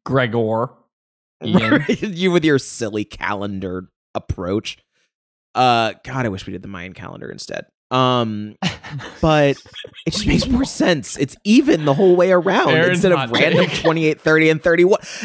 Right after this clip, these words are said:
Speaker 2: It doesn't make sense that we use the Gregorian <laughs> calendar. I, I know I'm not the only person that's thought about this. Uh,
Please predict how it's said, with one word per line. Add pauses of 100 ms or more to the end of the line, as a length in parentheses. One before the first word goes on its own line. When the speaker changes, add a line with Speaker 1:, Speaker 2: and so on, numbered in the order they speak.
Speaker 2:
It
doesn't
make
sense
that
we
use
the
Gregorian
<laughs>
calendar.
I, (540)
I
know
I'm
not
the
only
person
that's
thought
about
this. (380)
Uh,